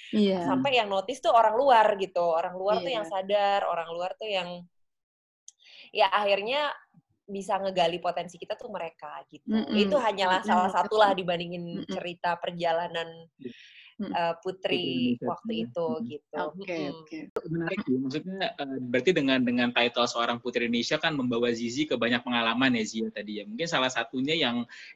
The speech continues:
Speaker 3: yang berkesan mungkin dari seorang mimpi yang tadi nonton di T V, sampai akhirnya bisa tampil, bener-bener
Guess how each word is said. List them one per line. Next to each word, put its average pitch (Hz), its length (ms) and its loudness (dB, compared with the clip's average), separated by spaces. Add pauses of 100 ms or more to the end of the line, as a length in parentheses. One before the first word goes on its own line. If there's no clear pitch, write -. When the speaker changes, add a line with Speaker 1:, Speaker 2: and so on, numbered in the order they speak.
(100)
Speaker 3:
yang 117 500 0
berkesan 143 640 0
mungkin 156 400 -2
dari 127 240 4
seorang 127 420 0
mimpi 131 460 4
yang 127 160 2
tadi 123 340 0 (220)
nonton 135 240 2
di 135 80 4
T 131 160 2
V, 165 320 -2 (240)
sampai 139 320 0
akhirnya 143 400 4
bisa 139 320 2
tampil, 139 480 2
bener-bener 127 500 0